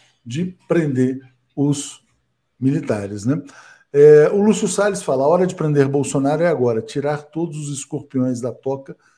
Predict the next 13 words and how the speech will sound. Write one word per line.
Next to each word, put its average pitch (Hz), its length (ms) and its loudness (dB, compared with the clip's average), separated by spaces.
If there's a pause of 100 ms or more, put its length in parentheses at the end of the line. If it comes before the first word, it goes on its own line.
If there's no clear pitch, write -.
(320)
tacar 147 360 -8
fogo 156 480 -6
nesse 147 280 -4
foco 131 260 -6
de 131 100 -8
veneno. 127 440 -6 (500)
Adiar 139 640 -8
é - 120 -16
cair 127 640 -8
na 139 260 -8
covardia 123 840 -6 (500)
de 165 140 -6
novo. - 340 -2